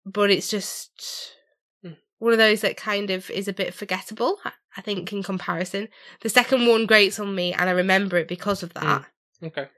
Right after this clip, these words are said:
Speaker 1: Where the first one stands out, and then the third is, like, it's, it's
Speaker 2: Okay.
Speaker 1: just all right.
Speaker 2: Well, I think considering this is the first proper watch of it, um,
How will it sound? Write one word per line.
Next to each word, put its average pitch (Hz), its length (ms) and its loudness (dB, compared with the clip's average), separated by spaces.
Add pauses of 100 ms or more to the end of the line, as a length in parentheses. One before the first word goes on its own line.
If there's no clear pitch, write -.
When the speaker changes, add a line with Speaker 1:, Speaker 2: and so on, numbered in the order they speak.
(720)
Speaker 1:
Where 190 160 6
the 185 80 0
first 190 380 6
one 175 280 0
stands 175 360 0
out, 156 440 0
and 170 220 -2
then 160 300 -2
the 165 80 -10
third 160 340 -2
is, 165 180 -8
like, - 220 -10 (120)
it's, - 140 -20 (240)
it's 330 160 -4
Speaker 2:
Okay. - 120 -12
Speaker 1:
just - 160 -10
all 190 140 -2
right. 101 360 0 (720)
Speaker 2:
Well, 170 140 -2
I 165 80 2
think - 480 -8 (260)
considering 170 760 0 (400)
this 160 140 -6
is 156 200 -4 (140)
the 151 80 -10
first 151 480 -4
proper 143 260 -8
watch - 460 -8 (320)
of 131 140 -12
it, 135 200 -6 (160)
um, 139 400 -6